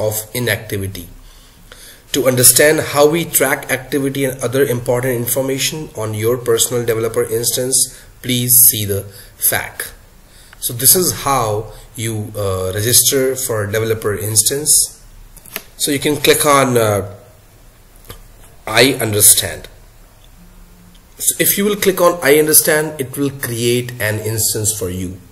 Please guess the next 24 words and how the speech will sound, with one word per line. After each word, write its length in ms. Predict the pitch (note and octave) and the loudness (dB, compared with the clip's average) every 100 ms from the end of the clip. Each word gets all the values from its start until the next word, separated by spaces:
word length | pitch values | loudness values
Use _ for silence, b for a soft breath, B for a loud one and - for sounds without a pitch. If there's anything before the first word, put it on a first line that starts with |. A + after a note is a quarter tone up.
| - | -12
and 180 | G2+ G2+ | -10 -8
it 60 | |
will 100 | A#2 | -8
give 160 | A2+ A#2 | -6 -6
you 120 | A2+ | -6
username 640 | A2+ B2 A#2 B2 A#2 A2+ A2+ B B B B | -4 -2 0 0 -4 -8 -12 B B B B
and 120 | A#2 | -10
the 60 | A2+ | -8
password. 600 | G2+ - - - B1+ - - - - - - - - - - - B B B B B - | -8 -6 -6 -6 -12 -18 -20 -20 -20 -20 -20 -20 -20 -20 -20 -20 B B B B B 4
I 200 | D#3 F#3 | 8 8
already 360 | E3 D#3+ E3 | 8 8 6
have 520 | B2+ D3 D3 C#3 - - | 4 2 2 0 -4 -4
an 100 | A2 | 0
instance 540 | A2+ A2 - C3+ - | 2 4 4 2 0
with 120 | C3+ | 0
me, 280 | B2 B2 B2 B2 - B B B | 2 0 -2 -6 -12 B B B
so, 580 | - - A2+ G#2 G#2 G2 | 0 2 4 4 2 0
uh, 380 | F#2+ F#2 F2+ F2 | -2 -2 -4 0
I 120 | A2 | 2
will 180 | B2 C3+ | 4 4
not, 460 | C3 C3 - - - | 4 2 -4 -8 -2
uh, 500 | G#2+ G2+ G2 F#2+ F#2 - - - - G#2+ | 0 0 -2 -2 -6 -14 -20 -10 -6 -2
re-register 720 | B2 D#3+ C#3+ C3 C3+ - D3 | 2 4 6 6 4 4 4
again 480 | B2+ A2+ A2+ A2+ C#3 | 4 2 2 0 -4